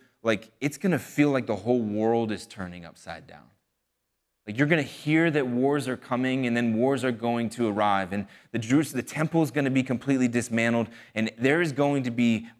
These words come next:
others, and within yourself, there's gonna be this sense that this certainly has to be the end of the world. Um, because in all of us, there is this sense that when,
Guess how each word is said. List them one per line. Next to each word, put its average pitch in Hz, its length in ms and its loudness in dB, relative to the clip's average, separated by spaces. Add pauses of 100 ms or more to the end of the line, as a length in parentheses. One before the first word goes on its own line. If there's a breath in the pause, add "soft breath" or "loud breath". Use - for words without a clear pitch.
(180)
others, 160 600 2
and 117 200 -2
within 139 280 2
yourself, 139 460 2
there's 143 200 2
gonna 160 200 0
be 135 160 4
this 123 220 0
sense 123 300 -2
that 110 180 -2
this 147 280 0
certainly 165 460 0
has 131 320 -4
to 131 100 -6
be 131 120 4
the 120 240 0
end 127 260 0
of 110 100 -2
the 101 100 -4
world. 85 500 -8 (1200)
Um, 101 520 -4 (800)
because 120 540 0
in 147 200 0
all 139 340 2
of 107 140 -2
us, 113 580 -4 (240)
there 123 220 2
is 127 400 -2
this 120 200 -2
sense 104 540 -4
that 104 240 0
when, 143 680 0